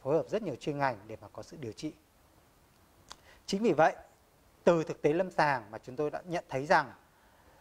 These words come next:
ờ, trong thực tế lâm sàng Việt Nam có rất nhiều thách thức trong điều trị bệnh lý động mạch ngoại biên. Bệnh nhân thường đến viện giai đoạn muộn, khi mà tổn thương đã rất là nặng nề, rất là phức tạp rồi.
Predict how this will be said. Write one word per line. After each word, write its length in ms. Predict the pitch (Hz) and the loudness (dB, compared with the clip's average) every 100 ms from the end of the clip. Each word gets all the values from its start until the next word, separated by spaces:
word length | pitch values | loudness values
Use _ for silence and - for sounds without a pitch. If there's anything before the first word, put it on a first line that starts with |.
| _ | _
ờ, 560 | - 151 127 120 117 110 | -6 -2 0 0 -4 -4
trong 140 | 165 | -4
thực 160 | 160 - | -4 -4
tế 100 | 143 | -2
lâm 120 | 160 | -2
sàng 200 | 151 127 | -2 -4
Việt 140 | 117 123 | -4 -2
Nam 320 | 143 151 147 - | 0 0 -4 -8
có 120 | 113 | -6
rất 100 | 196 | -6
nhiều 80 | 165 - | -10 -6
thách 180 | 240 | -2
thức 140 | 285 285 | -2 0
trong 200 | 185 156 | -4 -2
điều 140 | 139 113 | -4 -6
trị 180 | 170 | -12
bệnh 180 | 156 151 | -12 -10
lý 100 | 123 | -10
động 120 | 156 | -10
mạch 80 | 135 113 | -12 -12
ngoại 100 | 151 | -2
biên. 240 | 160 160 - _ _ _ _ | 2 0 -2 _ _ _ _
Bệnh 160 | 180 180 | -4 0
nhân 160 | 190 175 | -2 0
thường 180 | 139 | -4
đến 140 | 120 135 | -4 -4
viện 180 | 180 147 | -4 -2
giai 100 | 139 | -4
đoạn 180 | 147 143 | -2 2
muộn, 180 | 190 - - _ _ _ _ _ _ _ | 2 0 -14 _ _ _ _ _ _ _
khi 260 | - 196 180 | -2 0 0
mà 100 | 123 | -4
tổn 220 | - 117 - | -6 -8 -2
thương 280 | 175 160 147 | 2 2 0
đã 280 | - 175 208 | -6 -6 -6
rất 100 | 180 | -4
là 80 | - | -2
nặng 280 | 131 156 139 | -2 -2 2
nề, 260 | 139 123 - - - | 4 2 -4 -10 -4
rất 80 | |
là 60 | 185 - | -2 -4
phức 140 | - | 0
tạp 220 | 151 123 | 2 2
rồi. 200 | 117 127 | 0 0